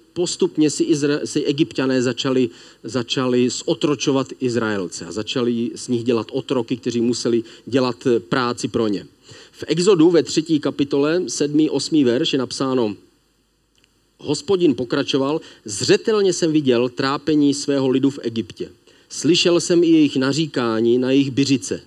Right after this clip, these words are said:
na ty otrokáře. Ano, znám jejich bolesti, proto jsem sestoupil, abych je vytrhl z ruky Egypťanů a abych je z té země vyvedl do země dobré," která bude oplývat prostě přesně jako praotec Čech, ale tohle bylo ještě dřív.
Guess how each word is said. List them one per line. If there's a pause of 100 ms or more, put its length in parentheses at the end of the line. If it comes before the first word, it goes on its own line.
na
ty
otrokáře. (320)
Ano,
znám
jejich
bolesti, (300)
proto
jsem
sestoupil,
abych
je
vytrhl
z
ruky
Egypťanů (180)
a
abych
je
z
té
země
vyvedl
do
země
dobré," (320)
která
bude
oplývat (220)
prostě
přesně
jako
praotec
Čech,
ale (220)
tohle
bylo
ještě
dřív.